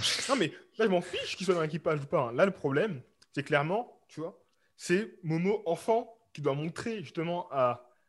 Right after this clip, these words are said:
Kaido que c'est quelqu'un, tu vois. Que si tu dois devenir adulte pour montrer que c'est quelqu'un, ça, je trouve que ça perdrait un peu le, le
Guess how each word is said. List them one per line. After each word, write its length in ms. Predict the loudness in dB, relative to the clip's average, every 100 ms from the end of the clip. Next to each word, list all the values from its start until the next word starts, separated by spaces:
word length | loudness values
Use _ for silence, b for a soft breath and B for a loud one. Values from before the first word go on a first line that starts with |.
| -4
Kaido 460 | 0 2 0 -4 -10 _
que 100 | -10
c'est 220 | -6 -4
quelqu'un, 280 | -2 -2 -2
tu 100 | -4
vois. 220 | -10 -10 _ _ _ _ _ _ _
Que 80 | -6
si 80 | 2
tu 40 |
dois 80 | 4
devenir 240 | 4 4 2
adulte 480 | 0 -2 -6 -8 -16 -6
pour 100 | -2
montrer 140 | -2
que 60 | -2
c'est 80 |
quelqu'un, 360 | 0 0 0 -2 -6 _ _ _ _ _ _ _ _ _ _ _
ça, 440 | -4 2 4 2 -2
je 60 | -10
trouve 120 | -6
que 60 | -2
ça 100 | 0
perdrait 220 | 2 2
un 80 | 0
peu 160 | 0
le, 460 | 0 0 0 0 -2
le 180 | -6 -12